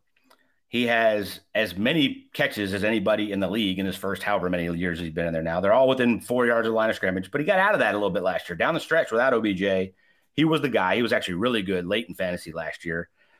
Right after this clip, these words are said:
I still expect him to be the guy Baker looks for, especially in third downs, conversions, short yardage stuff, but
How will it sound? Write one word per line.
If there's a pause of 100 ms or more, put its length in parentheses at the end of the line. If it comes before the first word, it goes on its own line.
(200)
I
still
expect
him
to
be
the
guy
Baker
looks
for,
especially
in
third
downs,
conversions, (1040)
short
yardage
stuff, (100)
but